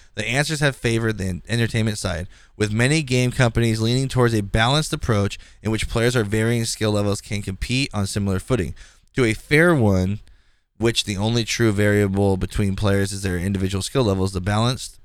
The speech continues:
uh, approach maximizes the enjoyment of the mass audience to get, by giving lesser players a better chance to succeed.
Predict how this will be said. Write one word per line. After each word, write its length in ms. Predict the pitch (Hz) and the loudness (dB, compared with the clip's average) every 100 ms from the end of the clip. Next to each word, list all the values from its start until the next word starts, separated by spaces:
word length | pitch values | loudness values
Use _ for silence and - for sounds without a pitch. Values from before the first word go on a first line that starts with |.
| - _ _ _ _ - | -20 _ _ _ _ -6
uh, 220 | 101 95 95 | -2 0 -2
approach 440 | - 117 107 - | 2 4 4 2
maximizes 600 | 104 107 110 107 107 110 | -2 0 -2 0 -2 -2
the 80 | 104 | -4
enjoyment 420 | 101 101 98 101 | -2 0 0 0
of 100 | 92 | -2
the 80 | 90 | -2
mass 320 | 90 90 90 | -2 -4 -6
audience 360 | - 98 95 95 | -6 -6 -6 -8
to 120 | - | -12
get, 380 | 92 98 98 - - - - _ | -12 -8 -6 -8 -14 -20 -20 _
by 100 | 104 | -4
giving 340 | 104 117 120 113 | 0 2 2 0
lesser 380 | 110 113 - 117 | 0 0 0 0
players 320 | 120 110 104 | 4 4 4
a 60 | |
better 220 | 95 95 92 | 0 0 0
chance 200 | 98 87 | -4 -6
to 40 | |
succeed. 380 | 80 - 127 80 | -8 -6 -6 -6